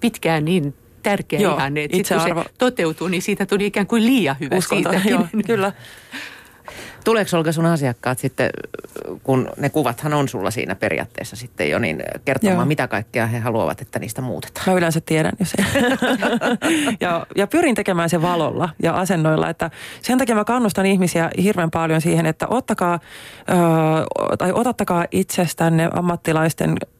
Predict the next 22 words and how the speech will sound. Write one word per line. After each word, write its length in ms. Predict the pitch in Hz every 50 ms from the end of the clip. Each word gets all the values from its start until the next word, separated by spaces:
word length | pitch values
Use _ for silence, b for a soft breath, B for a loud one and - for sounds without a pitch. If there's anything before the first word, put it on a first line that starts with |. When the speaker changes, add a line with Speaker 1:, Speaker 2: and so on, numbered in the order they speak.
| _
Speaker 2:
ottamana 600 | - 160 165 - - - 85 82 82 156 156 - - - - - 147 156
muot-, 440 | 190 202 208 202 196 - - - - -
kunnon 340 | - 214 233 226 185 170 165
muotokuvia, 760 | 165 165 165 165 165 165 160 - - 165 160 160 165 170 170
kauniita 420 | - 180 175 170 165 160 156 165
muotokuvia, 560 | 156 160 160 156 170 160 - 165 160 170 156
sijoittakaa 480 | 165 - 202 202 196 - 170 - 160 160
siihen 240 | 151 170 160 170 165
rahaa, 400 | 170 170 165 156 165 151 151 156
koska 280 | 170 170 156 - 180
se 140 | 170 - 220
on 180 | 214 202 180 165 B B B B B B B B B
tosi 260 | - 233 247 233 226
arvokas 480 | 190 185 185 180 160 156 - 160 165 165
asia 240 | 175 170 160 175 156
jälkipolville 640 | 160 160 156 165 - 170 - 160 156 156 151 156 156
ja 60 | 160 165
se 100 | - 175
on 60 | 170 -
ihanaa, 540 | - 214 226 202 190 165 156 156 156 - -
että 280 | - 151 - - 160
on, 160 | 156 160 160